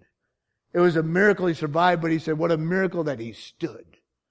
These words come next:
And he said, "I will not convert," with a rifle in his face. And down he went. But you know what?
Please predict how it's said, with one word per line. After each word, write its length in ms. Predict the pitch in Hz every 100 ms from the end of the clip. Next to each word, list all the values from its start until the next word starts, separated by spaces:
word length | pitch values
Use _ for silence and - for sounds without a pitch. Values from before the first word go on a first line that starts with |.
| _ _ _ _ _ _ -
And 160 | 139
he 60 | 143
said, 220 | - 131
"I 160 | 135 156
will 500 | 151 180 196 185 180
not 520 | 143 147 143 147 -
convert," 640 | - 123 110 139 107 - - _ _ _ _ _ _ _ _ _ _
with 140 | 110
a 40 | 110
rifle 440 | 117 139 139 139
in 40 | 139
his 140 | 131
face. 480 | - 104 - - - _ _ _ _ _ _ _ _ -
And 120 | 113
down 220 | 120 139
he 80 | 143
went. 220 | 123 95 _ _ _ _
But 80 | 123
you 120 | 120
know 120 | 123
what? 260 | 135 156